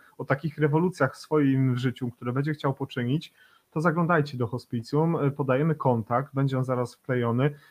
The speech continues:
Myślę, że te osoby, które dzisiaj są z nami, wszystkie, y, te osoby wiedzą, kim jest Ewa i co robi, ale dla naszych, y, słuchaczy, widzów, gdzie, mm, będą dopiero oglądać nasze,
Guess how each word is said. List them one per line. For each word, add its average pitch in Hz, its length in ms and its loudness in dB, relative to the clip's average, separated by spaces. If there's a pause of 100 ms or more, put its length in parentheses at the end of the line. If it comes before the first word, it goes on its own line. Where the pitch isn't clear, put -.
(100)
Myślę, 139 200 -6
że 131 80 -4
te 151 100 2
osoby, 139 300 2
które 127 240 -4
dzisiaj 123 320 -2
są 123 200 -4
z 120 80 -6
nami, 120 260 0
wszystkie, - 520 -8 (880)
y, 120 80 -6
te 113 100 -4
osoby 117 320 -8
wiedzą, 120 400 -2 (300)
kim 127 140 0
jest 123 240 -4
Ewa 123 380 0
i 117 300 -2
co 123 180 0
robi, 110 300 0
ale 156 320 2
dla 156 440 2
naszych, 147 460 0
y, 135 280 2 (280)
słuchaczy, 139 500 -2
widzów, 135 420 0
gdzie, 139 320 2
mm, 131 540 0
będą 127 460 2
dopiero 127 380 0
oglądać 131 480 2
nasze, 120 400 -2